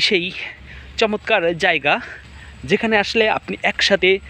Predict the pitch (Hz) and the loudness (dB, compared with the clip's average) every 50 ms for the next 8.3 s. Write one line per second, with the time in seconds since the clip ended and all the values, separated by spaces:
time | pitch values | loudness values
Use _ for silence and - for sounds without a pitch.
0 | - - - - - - 123 117 110 - - 180 180 185 196 202 196 - 214 - | -16 -16 -18 -16 -8 -8 -8 -8 -6 -4 -2 0 0 0 -2 -2 -2 -2 -2 -2
1 | - - 190 165 175 180 - 151 139 135 151 156 165 180 185 175 - - - - | 0 -2 -2 0 0 0 2 0 2 2 2 0 0 -4 -8 -12 -16 -20 -20 -20
2 | - - - - - - - 233 220 202 175 135 123 160 208 220 214 - 220 208 | -20 -14 -8 -4 0 2 2 4 4 4 2 2 2 2 2 2 2 2 0 -2
3 | - - 208 208 202 214 - 220 220 202 214 196 - - 196 190 175 175 170 151 | 0 0 0 2 2 2 2 2 2 2 0 -2 -2 -2 -2 0 0 0 -2 -2
4 | 151 156 151 - - - 185 185 170 175 175 180 180 170 - - 190 160 131 131 | -4 -4 -4 -4 -2 0 -2 0 0 0 2 2 0 0 0 0 0 0 0 -2
5 | 139 151 160 165 - - 170 156 156 - 165 156 143 139 139 131 - - 151 180 | -2 0 0 0 2 2 0 0 2 2 4 4 4 4 2 0 -2 -4 -2 0
6 | 180 160 139 135 - - - - - - - - - - - 165 147 139 143 170 | 2 2 2 0 -2 -6 -10 -10 -10 -6 -2 0 0 2 2 0 0 0 2 2
7 | 160 - 135 131 117 117 156 165 175 - - 214 202 180 - - - 151 127 - | 2 4 2 0 0 0 -2 -2 -2 -2 -4 -4 -4 -2 -4 -4 -4 -2 -2 -2
8 | 117 - 117 113 127 117 | 0 0 0 0 0 -2